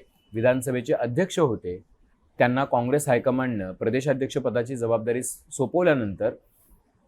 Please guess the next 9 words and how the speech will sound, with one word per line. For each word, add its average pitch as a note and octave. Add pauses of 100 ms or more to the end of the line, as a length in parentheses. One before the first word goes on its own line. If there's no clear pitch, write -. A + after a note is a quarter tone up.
(480)
ठरलं F3
असं E3
होतं G2
की C3
संग्राम C3+
थोपटे A#2
यांना A2
काँग्रेस B2
पक्षाकडून A2